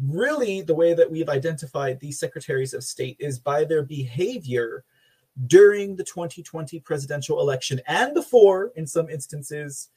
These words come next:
and then most definitely after. And, uh, we really take a look, or we took a look at, uh, some of the actions that they've done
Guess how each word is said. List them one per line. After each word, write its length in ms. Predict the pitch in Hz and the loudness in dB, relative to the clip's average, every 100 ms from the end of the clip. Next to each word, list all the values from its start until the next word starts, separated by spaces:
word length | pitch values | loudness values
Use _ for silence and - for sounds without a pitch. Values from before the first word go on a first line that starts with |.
| _ _ - | _ _ -8
and 160 | 135 147 | -4 -2
then 180 | 156 | -2
most 240 | 156 151 135 | 0 0 0
definitely 680 | 127 170 170 147 139 127 120 | 2 2 2 -6 -6 -10 -6
after. 580 | 123 143 151 - 123 135 _ _ _ - | -4 -4 -6 -10 -10 -10 _ _ _ -2
And, 300 | 139 139 135 | 0 0 2
uh, 340 | 143 139 139 | 2 4 0
we 220 | 139 160 | -2 -6
really 720 | 165 160 190 226 226 233 226 - - | -8 2 4 4 2 -12 -16 -20 -18
take 520 | - 180 185 180 - - - | -12 -6 -6 -6 -8 -8 -4
a 380 | 160 160 151 | -4 -4 -8
look, 560 | 147 139 139 160 139 - - - _ | -10 -8 0 0 0 -6 -20 -20 _
or 140 | 139 135 | -2 -2
we 120 | 143 | -2
took 280 | - 202 - | -2 -2 -2
a 100 | 151 | -6
look 360 | 139 135 123 131 139 | -4 -4 -6 -10 -10
at, 280 | 127 135 131 - | -6 -6 -8 -8
uh, 200 | 131 127 | -4 -2
some 280 | - 165 175 | 2 0 0
of 120 | 165 | -6
the 120 | 170 | -10
actions 500 | 139 139 - 151 143 | -8 -10 -10 -14 -10
that 200 | 143 135 | -8 -6
they've 300 | 139 139 131 | -4 -4 -6
done 440 | 131 127 127 127 | -6 -6 -6 -8